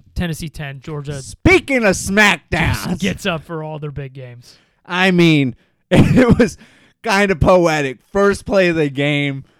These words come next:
Speaker 2: seventy-five-yard touchdown by, uh, Tennessee. Crowd's going fucking crazy, and I'm just like, "God damn it, did I make the right play here?"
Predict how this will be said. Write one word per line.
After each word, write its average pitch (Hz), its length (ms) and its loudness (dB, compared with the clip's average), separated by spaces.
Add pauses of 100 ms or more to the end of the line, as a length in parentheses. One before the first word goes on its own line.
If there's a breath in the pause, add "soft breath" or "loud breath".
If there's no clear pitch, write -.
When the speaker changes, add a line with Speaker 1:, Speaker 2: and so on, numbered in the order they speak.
(260)
Speaker 2:
seventy-five-yard 156 1200 -4
touchdown 143 640 -4
by, 135 440 -4 (100)
uh, 120 380 -6 (340)
Tennessee. 147 800 -2 (480 soft breath)
Crowd's 165 420 -2
going 165 300 -2
fucking 151 400 0
crazy, 156 500 0
and 143 120 -2
I'm 147 160 -4
just 160 180 -4
like, 143 220 -6 (480)
"God - 220 -4 (180)
damn 160 260 -8
it, 165 180 -14
did 156 120 -2
I 156 140 -12
make 190 260 -4
the 185 100 -6
right 175 240 -6
play 175 300 -8
here?" 180 340 -6